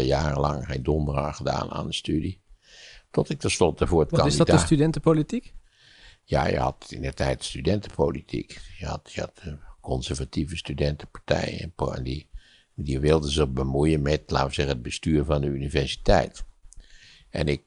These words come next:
Speaker 1: ben heel actief geweest in wat toen de studentenvakbeweging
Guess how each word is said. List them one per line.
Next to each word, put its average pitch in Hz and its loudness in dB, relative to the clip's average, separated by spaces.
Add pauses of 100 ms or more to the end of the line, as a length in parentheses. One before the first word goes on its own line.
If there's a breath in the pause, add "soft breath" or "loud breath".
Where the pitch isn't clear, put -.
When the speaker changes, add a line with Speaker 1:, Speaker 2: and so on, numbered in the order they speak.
(140)
Speaker 1:
ben 71 2
heel 71 2
actief - 0
geweest 67 0
in 76 -4
wat 69 -2
toen 67 -2
de 64 -6
studentenvakbeweging 67 0